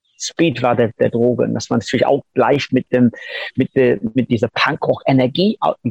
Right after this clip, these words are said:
gleich gebunden. So. Die Marihuana war für die ganzen Typen, die alle so, was weiß ich, so Eagles gehört haben oder so.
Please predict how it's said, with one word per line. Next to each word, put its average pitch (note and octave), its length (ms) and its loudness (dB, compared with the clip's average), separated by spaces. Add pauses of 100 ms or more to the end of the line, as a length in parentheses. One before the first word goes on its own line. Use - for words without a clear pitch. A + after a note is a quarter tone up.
gleich - 280 -2 (240)
gebunden. - 600 -4
So. - 280 -8 (120)
Die C3+ 80 2
Marihuana C3+ 720 4
war D3+ 160 2
für - 120 -2
die C3+ 260 0
ganzen C#3+ 380 -2
Typen, - 300 0
die B2 80 4
alle B2+ 240 2
so, B2 240 0 (840)
was - 160 -6
weiß A2+ 180 -2
ich, A#2+ 120 -2
so G#2+ 320 -6
Eagles C#3+ 380 2
gehört A2+ 360 0
haben G2+ 320 -4
oder - 240 -10
so. - 100 -20